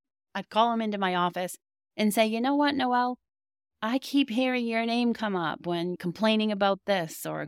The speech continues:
"I'm actually thinking right now as I'm saying this to you, I had an employee that" She's, like, really positive, but late all the time.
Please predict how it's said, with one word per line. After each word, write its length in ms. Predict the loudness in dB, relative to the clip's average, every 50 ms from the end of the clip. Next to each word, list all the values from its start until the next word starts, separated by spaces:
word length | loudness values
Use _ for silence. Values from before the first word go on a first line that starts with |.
| -8 -8
"I'm 100 | -8 -8
actually 320 | -8 -8 -6 -4 -4 -6
thinking 400 | -2 -2 -4 -4 -2 -4 -2 -2
right 160 | -2 -2 -2 -2
now 200 | -2 -2 -2 -2
as 100 | -2 -4
I'm 160 | -2 -4 -4 -4
saying 300 | -4 -6 -4 -4 -2 -4
this 200 | -4 -6 -8 -10
to 120 | -10 -8
you, 220 | -6 -6 -8 -8 -12 _ _ _ _ _ _ _ 4
I 140 | 6 6 6
had 80 | 6
an 60 | 6 4
employee 760 | 4 2 0 0 0 0 0 0 0 0 0 0 -2 -4 -6 _ _
that" 300 | -2 -2 -2 -2 -4 -8 _ _ _ _ _ _ _ _ _ _ _ _ _ _ _ _ _ _ _ _ _ _ _ _ _ _ _
She's, 140 | -14 -4 -2
like, 160 | -2 -2 0 2
really 240 | 2 6 6 4
positive, 520 | 4 2 -2 -4 -4 -4 -6 -10 -12 -12 -12 -16 -20 -20 _ _ -20 -20 _ _ _ _ _ _ _ -8
but 200 | -8 -8 -8 -10 _ _ _ _ _
late 280 | -4 -2 0 2 2 0
all 140 | -2 -4 -8
the 60 | -8
time. 260 | -8 -8 -6 -6 -8